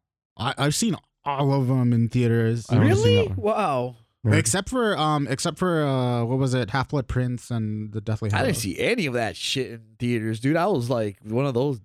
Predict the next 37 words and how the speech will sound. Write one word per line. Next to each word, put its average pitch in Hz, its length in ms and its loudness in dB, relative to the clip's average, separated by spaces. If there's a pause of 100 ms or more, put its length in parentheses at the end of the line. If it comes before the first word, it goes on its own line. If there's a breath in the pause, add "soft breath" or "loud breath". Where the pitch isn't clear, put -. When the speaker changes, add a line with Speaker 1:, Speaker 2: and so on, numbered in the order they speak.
Speaker 3:
like 104 260 -8 (440)
Speaker 1:
I 160 100 2
was 240 100 2
like, 226 120 0
"You 277 120 -2
fucking 330 420 0
nerds, 320 480 0
you're 311 100 0
watching 302 360 2
Harry 277 280 2
Speaker 3:
I - 100 0
was 285 80 4
Speaker 1:
Potter." - 140 4
Speaker 3:
like, 160 200 2
"This 330 160 0
shit's - 280 -4
too 147 280 0
childish." 123 880 -2
And 143 100 0
then, 160 160 -2
like, 139 480 -4 (600)
when 151 160 0
they 165 100 2
st-, 147 540 -4
th-, 156 120 -8
I 127 100 -4
remember 180 300 -2
the, 143 120 -4
seeing 165 220 0
the 156 160 -2
advertisements 139 840 -2
for, 131 220 0
like, 127 280 0
the 127 120 0
last 120 520 -4 (120)
two 147 140 0
movies. 151 720 -2